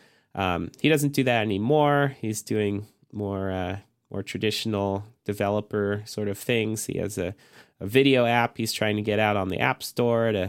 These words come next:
help people make vlogs on YouTube, which is interesting. I look forward to trying that out. Um, but basically, I just, I just follow his YouTube channel because I like him. He, he, he, he's a, he's a personality that, uh, appeals to me, you know, ki-, ki-,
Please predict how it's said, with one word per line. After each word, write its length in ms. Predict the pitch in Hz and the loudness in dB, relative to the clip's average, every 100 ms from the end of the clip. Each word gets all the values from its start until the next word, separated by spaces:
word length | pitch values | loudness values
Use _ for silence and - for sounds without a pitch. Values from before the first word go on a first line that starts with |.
| 104 | -4
help 200 | - 104 | -6 -6
people 300 | - 113 117 | -6 -6 -2
make 260 | 107 98 - | -2 -4 -4
vlogs 320 | 101 101 110 | -2 -2 -4
on 120 | - | -4
YouTube, 520 | 139 165 - 156 151 147 - | -2 -2 0 0 0 -6 -14
which 180 | - | -12
is 100 | 120 | -4
interesting. 540 | 127 123 127 - 117 113 | -4 -4 -6 -4 -2 -2
I 60 | |
look 180 | 101 101 | -4 -6
forward 220 | - 107 | -4 -4
to 60 | 101 | -4
trying 300 | - 98 98 | -6 -4 -2
that 140 | 98 | -2
out. 200 | 92 92 - - - - _ - | -2 -4 -6 -20 -20 -20 _ -6
Um, 180 | 92 - | -4 0
but 140 | 156 | 2
basically, 560 | 208 202 202 190 160 147 | 4 4 2 2 2 4
I 80 | |
just, 320 | 156 156 151 - | 4 2 -2 -8
I 140 | - 139 | -2 0
just 160 | 143 | 0
follow 300 | - 135 131 | 2 4 4
his 140 | 120 113 | 4 2
YouTube 360 | 117 120 127 | 0 2 -2
channel 340 | 123 127 123 135 | 2 2 2 2
because 340 | 131 123 143 | 0 2 2
I 120 | 147 | 4
like 300 | 147 147 208 | 4 2 0
him. 240 | 180 - - _ | -2 -6 -10 _
He, 140 | 139 | -6
he, 220 | 117 139 - | -2 -4 0
he, 340 | 139 135 127 | 2 2 2
he's 220 | 139 135 | 2 2
a, 120 | 131 120 | 2 0
he's 220 | 135 131 | 0 2
a 220 | 135 110 - _ _ _ _ | 2 0 -6 _ _ _ _
personality 840 | 165 156 - 143 135 143 147 151 | 0 2 4 4 6 4 4 2
that, 360 | 143 127 113 - _ _ _ _ - | 4 4 2 -2 _ _ _ _ -2
uh, 160 | 107 | 0
appeals 480 | 92 - 131 127 127 | 0 0 2 2 2
to 100 | - | 0
me, 340 | 131 127 131 131 | 0 2 -2 -4
you 140 | - 131 | -4 0
know, 240 | 120 123 - _ | 0 -2 -6 _
ki-, 80 | - - - | -20 -20 -2
ki-, 220 | 127 117 | 0 0